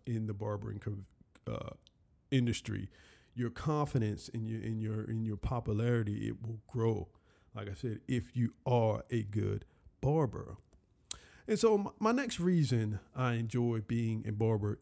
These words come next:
is the fact that each day is different. You'd be hard pressed to find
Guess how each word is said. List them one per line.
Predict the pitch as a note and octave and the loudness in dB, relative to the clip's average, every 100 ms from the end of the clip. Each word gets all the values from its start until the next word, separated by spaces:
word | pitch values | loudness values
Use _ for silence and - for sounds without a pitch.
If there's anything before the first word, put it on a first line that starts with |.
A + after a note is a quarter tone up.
| - | 4
is | B2+ A2+ G#2 G2 - - _ _ | 6 6 2 -4 -10 -18 _ _
the | D3 | -6
fact | - A3 F#3+ - | -4 -4 -4 0
that | C#3 C3 C#3 - _ _ _ _ - | 0 0 -4 -14 _ _ _ _ 0
each | G3 - | 0 0
day | C3+ D#3 D3 | 2 4 4
is | - A#2 | 2 -2
different. | - C3+ - A2 - _ _ _ _ _ - _ _ _ - - _ - - | 0 0 0 -6 -10 _ _ _ _ _ -20 _ _ _ -20 -20 _ -18 -2
You'd | D3+ G3+ | 0 4
be | G3 | 4
hard | D#3 F#3 E3+ | 4 2 4
pressed | - D3 - | 6 6 2
to | A#2+ | -2
find | - C3+ B2 A2+ G#2+ | 2 2 4 0 -2